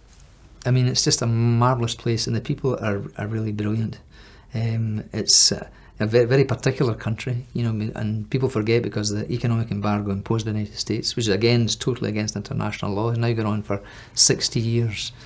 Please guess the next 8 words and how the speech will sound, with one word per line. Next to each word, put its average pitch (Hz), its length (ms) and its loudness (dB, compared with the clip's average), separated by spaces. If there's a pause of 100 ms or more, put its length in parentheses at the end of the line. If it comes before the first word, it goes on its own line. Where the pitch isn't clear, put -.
(260)
It's - 160 0
the 113 80 0
longest 110 380 0
embargo 104 680 0 (380)
in, 107 140 -2
in 110 200 -2
modern 113 280 0
history. 113 420 -4